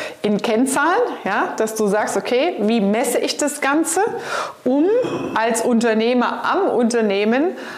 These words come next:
ein sogenanntes Dashboard, Kennzahlen-Dashboard zu haben, wo du genau siehst, okay, wie läuft der Hase?"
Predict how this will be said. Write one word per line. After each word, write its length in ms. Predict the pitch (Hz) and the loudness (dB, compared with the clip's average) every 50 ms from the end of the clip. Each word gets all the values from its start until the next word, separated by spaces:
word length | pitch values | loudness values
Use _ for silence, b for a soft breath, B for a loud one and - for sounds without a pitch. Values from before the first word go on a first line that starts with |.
| B B B B | B B B B
ein 380 | 214 208 208 220 214 208 208 202 - - | -2 0 0 0 0 0 0 -2 -4 -4
sogenanntes 680 | - 240 240 233 226 220 214 220 190 175 - - - | 0 2 2 2 2 2 0 0 0 -2 -4 -4 -2
Dashboard, 680 | 190 190 226 - - - - - 233 233 254 269 - - | 0 0 0 0 -2 -4 -2 -2 0 0 0 -2 -2 -2
Kennzahlen-Dashboard 1120 | 240 233 226 262 - - 269 240 247 247 226 208 208 233 233 - - - 233 220 220 220 - | -2 0 0 0 0 0 0 0 2 2 2 2 0 0 -2 -4 -4 -2 -2 -2 -2 -2 -4
zu 240 | - 202 185 - | -4 -4 -2 -2
haben, 360 | 196 175 - - - 247 320 440 - B B B B B B B | -2 -2 -2 0 2 2 0 0 -2 B B B B B B B
wo 100 | 220 214 | 0 0
du 100 | 220 190 | 2 2
genau 380 | 208 202 202 185 208 240 294 | 2 2 2 2 2 2 2
siehst, 300 | 262 208 220 254 247 - | 2 2 2 0 0 0
okay, 300 | - 220 - - 233 226 233 | -2 -2 0 0 2 2 2
wie 100 | 226 208 | 2 2
läuft 280 | 190 185 196 196 - | 2 2 0 0 0
der 100 | 254 185 | -2 -2
Hase?" 280 | 196 - - - - | 0 -2 -2 -2 -4